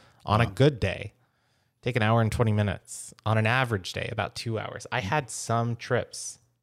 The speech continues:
Speaker 1: on the commute that would be two and a half to three hours. There was
Speaker 2: You,
Speaker 1: one
Speaker 2: you need
Speaker 1: week,
Speaker 2: to catch
Speaker 1: I
Speaker 2: a
Speaker 1: will
Speaker 2: flight.
Speaker 1: never forget this. Yeah, well, uh, literally. So there was one week
Speaker 2: <laughs>
Speaker 1: that, um, I was in L A for the weekend.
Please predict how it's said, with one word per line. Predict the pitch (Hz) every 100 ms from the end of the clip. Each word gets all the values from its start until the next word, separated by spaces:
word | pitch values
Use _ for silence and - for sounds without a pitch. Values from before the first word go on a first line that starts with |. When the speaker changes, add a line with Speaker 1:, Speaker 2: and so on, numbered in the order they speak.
| _ -
Speaker 1:
on | 101
the | 104
commute | - 101 110 - _ _ _ _ _ _ _ _ _ _ -
that | 110 -
would | 95
be | 110 104 101 98 - _ _ _ _ _ _ _
two | - 113
and |
a | 113
half | 113 113
to | -
three | - 101
hours. | 98 104 95 -
There | 113
was | 107
Speaker 2:
You, | 101
Speaker 1:
one | 110 120
Speaker 2:
you | 123
need | 104
Speaker 1:
week, |
Speaker 2:
to | 101
catch | 98 98
Speaker 1:
I |
Speaker 2:
a |
Speaker 1:
will | 104
Speaker 2:
flight. | 104 107
Speaker 1:
never | 107
forget | - 101 110 -
this. | - - - - - -
Yeah, | 131
well, | 127 131 127 -
uh, | 123 -
literally. | 127 117 160 113 -
So | - 123
there | 117
was | 120 104
one | 123 135
week | 107 101 -
Speaker 2:
<laughs> | 113
Speaker 1:
that, | 107 101 -
um, | 104 101 98 101 104 _ _ _ _ _ _ -
I | 107
was | 110 101
in | 113
L | 101 104
A | 98 95
for | - 104
the | 95
weekend. | 98 92 90 -